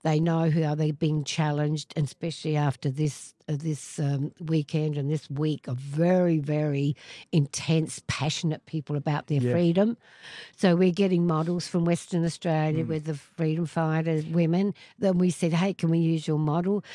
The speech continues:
Speaker 1: And, and we, 'cause it's all been done before, basically.
Speaker 2: Yeah.
Speaker 1: So instead of going and doing it, "Hey, can we do th-?" Yes, that makes us stronger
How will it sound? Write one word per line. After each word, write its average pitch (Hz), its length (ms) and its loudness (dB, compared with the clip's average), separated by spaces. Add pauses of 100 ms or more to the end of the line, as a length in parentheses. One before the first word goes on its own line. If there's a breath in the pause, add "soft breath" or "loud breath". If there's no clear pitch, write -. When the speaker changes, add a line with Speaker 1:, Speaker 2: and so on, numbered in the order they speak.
(160 loud breath)
Speaker 1:
And, 156 360 0
and 165 220 0
we, 190 200 -4
'cause 156 220 -2
it's 175 240 0
all 233 120 0
been 147 180 -2
done 131 180 -8
before, 139 320 -8
basically. - 640 -8
Speaker 2:
Yeah. 123 520 -2
Speaker 1:
So - 80 4 (100)
instead 202 340 2
of 196 80 -2
going 170 300 -2
and 151 80 -4
doing 202 260 0
it, 165 120 -8
"Hey, 226 400 -4 (120)
can 185 160 -2
we 202 120 0
do 180 180 -4
th-?" 202 140 -6
Yes, 262 300 -2
that - 180 -8
makes 196 280 -4
us 143 60 -12
stronger 214 500 -2